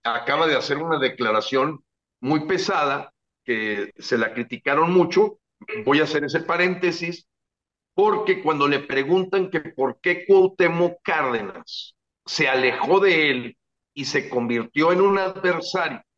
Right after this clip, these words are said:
Fíjense lo que responde López Obrador. Ahí está el video, ¿eh? Está interesantísimo, que dice, bueno, es que Cuauhtémoc Cárdenas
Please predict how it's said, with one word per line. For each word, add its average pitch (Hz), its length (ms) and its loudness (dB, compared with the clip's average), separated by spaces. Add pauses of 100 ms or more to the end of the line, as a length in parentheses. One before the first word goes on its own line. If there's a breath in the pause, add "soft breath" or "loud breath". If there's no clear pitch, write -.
(480)
Fíjense 196 320 -2
lo 165 200 -2
que 123 140 -6
responde 147 480 -2
López 160 340 0
Obrador. 151 400 0
Ahí 151 80 -4
está 151 180 -6
el 214 80 -4
video, 160 520 0
¿eh? 208 120 -4 (140)
Está 156 160 -8
interesantísimo, 170 960 -4
que 147 100 -4
dice, - 380 -4 (240)
bueno, 214 380 0 (260)
es 190 220 -2
que 226 380 -2
Cuauhtémoc 180 680 0
Cárdenas 139 800 -4